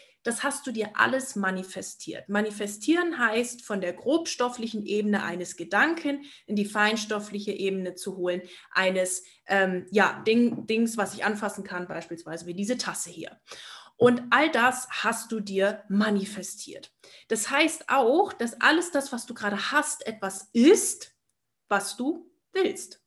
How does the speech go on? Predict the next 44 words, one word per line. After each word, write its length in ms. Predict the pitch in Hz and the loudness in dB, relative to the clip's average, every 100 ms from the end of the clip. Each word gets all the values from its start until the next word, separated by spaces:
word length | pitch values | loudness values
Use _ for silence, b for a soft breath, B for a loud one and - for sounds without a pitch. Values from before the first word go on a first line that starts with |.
| - | -8
beziehungsweise 1040 | 202 - 285 320 262 208 202 208 233 - - | -4 -2 0 0 2 2 2 0 -4 -6 -2
was 480 | 202 196 - - - | 0 0 -4 -16 -8
du 280 | 196 180 - | -8 -8 -6
mal 200 | 185 180 | -4 0
wolltest. 540 | 262 311 - - - _ | 2 2 -2 -10 -16 _
Denn 500 | 208 208 208 - - - | 0 2 0 -6 -12 -4
das 180 | 214 208 | -2 -2
Gesetz 340 | 208 233 220 | -2 -2 -2
der 160 | 202 - | -4 -2
Anziehung 480 | 294 311 277 277 | -2 -2 -4 -4
funktioniert 640 | 285 247 226 220 208 196 214 | -4 -6 -4 -4 -2 -2 -2
nicht 320 | 269 302 - | -4 -4 -4
so, 340 | 190 202 320 B B - | 0 2 0 B B -2
dass 220 | 214 214 | -2 -2
du 100 | 226 | -2
dir 180 | 220 208 | 0 2
das 200 | 202 196 | 0 -2
was 220 | 190 220 | -2 0
wünschst, 500 | 269 403 - - - - - | 2 4 2 -6 -8 -8 -4
boom, 380 | 208 262 339 330 | 8 12 12 10
ist 160 | - 220 | 0 -4
es 160 | 208 | -2
da. 320 | - 196 294 320 | 2 8 8 8
Das 220 | 226 208 | 2 0
wäre 120 | 208 | 0
ja 100 | 196 | 0
schlimm, 240 | 202 254 | 0 0
wenn 160 | 262 226 | 2 2
wir 60 | 202 | 2
jetzt 220 | 202 202 | 0 -2
an 120 | 196 | -4
den 120 | 190 | -4
kleinen 280 | 190 208 208 | -2 0 0
rosa 220 | 208 214 | 0 0
Elefanten 560 | 185 190 - 262 226 202 | 0 -2 0 -2 0 -2
denken 340 | 190 208 190 | -2 -4 -2
würden 260 | 202 233 214 | 0 0 0
und 520 | 202 202 202 - - | 0 0 -2 -12 0
bums, 400 | 269 311 415 - | 4 6 4 -2
ist 260 | - 233 - | -6 -6 -4
alles 280 | 214 233 | -2 -2
sofort 420 | 220 208 214 208 202 | -4 -4 -2 -2 -4
gleich 260 | 180 185 | -8 0
da, 400 | 247 247 240 - | 6 8 8 6